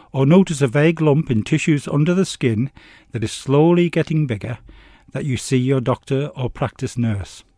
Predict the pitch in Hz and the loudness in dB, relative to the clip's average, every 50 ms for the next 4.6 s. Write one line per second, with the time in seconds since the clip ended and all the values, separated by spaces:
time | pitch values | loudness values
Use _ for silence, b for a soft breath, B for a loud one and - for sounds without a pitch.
0 | _ _ b b b b b b b b b b b b 117 123 139 160 180 185 | _ _ b b b b b b b b b b b b -4 2 6 6 6 6
1 | 190 180 156 185 180 160 - 160 143 147 170 - - 156 156 160 - - - 170 | 6 4 6 4 4 4 4 2 2 2 2 2 2 2 2 0 -2 -2 -2 -2
2 | 143 - - 160 147 127 113 104 98 90 80 - b b b b _ 135 104 95 | -2 -2 -2 -2 0 0 0 -2 -4 -8 -10 -16 b b b b _ -12 -6 -2
3 | 135 135 147 147 - - 131 139 - - - 120 123 131 - - 135 120 123 - | 0 0 0 0 -2 -2 -4 -4 -4 -6 -8 -8 -8 -8 -6 -2 -2 -2 -2 -2
4 | - - - 117 - _ - 107 101 98 - - | -4 -8 -8 -8 -6 _ -6 -6 -6 -6 -10 -14